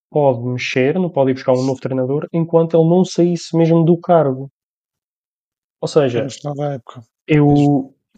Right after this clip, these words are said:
Speaker 1: eu fui, eu abandonei o Sevilha já pronto para começar a época, mas cheguei ao Liverpool já em pré-época e com menos tempo para poder fazer as minhas, pronto, poder fazer as minhas movimentações, estás a ver?
Speaker 2: Uhum.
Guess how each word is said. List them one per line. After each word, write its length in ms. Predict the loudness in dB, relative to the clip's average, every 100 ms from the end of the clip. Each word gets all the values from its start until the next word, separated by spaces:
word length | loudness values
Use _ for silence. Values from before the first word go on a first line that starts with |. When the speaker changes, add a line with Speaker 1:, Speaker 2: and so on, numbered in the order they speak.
| -20 -4 2
Speaker 1:
eu 200 | 2 0
fui, 520 | -2 0 0 -4 -6
eu 400 | -4 -2 0 0
abandonei 360 | 2 2 0 -2
o 60 |
Sevilha 440 | -4 -2 -2 -2 -6
já 360 | -4 -4 -4 -8 _
pronto 320 | -4 -4 -4 -12
para 100 | -12
começar 320 | -8 -6 -4 0
a 40 |
época, 320 | -2 -2 -6 -6 _ _ _ _ _ _ -2
mas 340 | 2 2 2
cheguei 640 | -2 -2 2 2 2 -2 -6 -2
ao 140 | 2
Liverpool 760 | 2 0 -2 0 0 2 0 -4 _ _ _ _ _ _ _ _ -6
já 240 | 0 0
em 100 | 0
pré-época 720 | 0 0 0 -2 -4 -4 -4 -10 _ -8
e 120 | -8 -8 _
com 180 | -2 0
menos 300 | 2 0 -2
tempo 220 | -4 -2
para 160 | -6 -6 -2
poder 160 | -2
fazer 320 | 0 0 2 0
as 100 | 0
minhas, 540 | 0 0 0 -2 -6 -10 -20 -20 -18 -6
pronto, 260 | -4 -4 -6
poder 180 | -4 -2
fazer 220 | 2 2
as 40 | 2
minhas 160 | 0
movimentações, 720 | 0 0 0 0 -2 -4 -4
estás 180 | -2 -2
a 80 | -2
ver? 160 | -2 -4 _ _ _ -18
Speaker 2:
Uhum. 280 | -14 -14